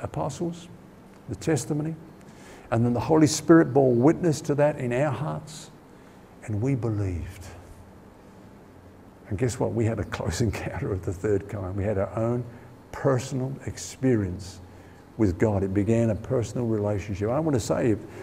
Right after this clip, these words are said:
anybody's watching this who, who is not a believer, who is not a believer,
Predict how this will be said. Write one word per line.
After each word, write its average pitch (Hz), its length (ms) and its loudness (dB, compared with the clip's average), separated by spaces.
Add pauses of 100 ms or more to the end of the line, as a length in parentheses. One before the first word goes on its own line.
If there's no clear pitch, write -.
(120)
anybody's 131 480 4
watching 135 420 2
this 135 240 0
who, 123 180 0 (220)
who 135 140 4
is 104 100 4
not 143 320 6
a 180 60 4
believer, 98 580 -2 (400)
who 120 80 0
is 95 160 2
not 120 220 -4
a 127 40 -8
believer, 90 480 -6